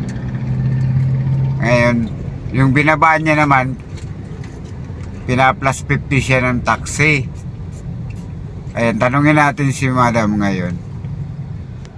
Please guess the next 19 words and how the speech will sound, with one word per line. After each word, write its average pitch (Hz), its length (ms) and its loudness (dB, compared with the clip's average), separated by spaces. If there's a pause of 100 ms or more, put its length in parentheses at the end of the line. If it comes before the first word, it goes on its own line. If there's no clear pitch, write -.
(140)
Ayan 117 320 4
si 110 160 -4
Ma'am, 113 160 0
oh. 98 320 -4 (320)
Taga 107 240 4
Laguna. 113 640 2 (880)
<laughs> - 800 -8
Ayan. 107 480 2 (1120)
Hindi 131 160 0
alam 160 400 6
ni 160 80 2
Ma'am 156 240 4
na 139 320 6
ano, 131 400 6 (1040)
yung 131 560 2
offer 127 480 4
natin, 107 560 4
basta 110 320 0
mag-, 113 240 0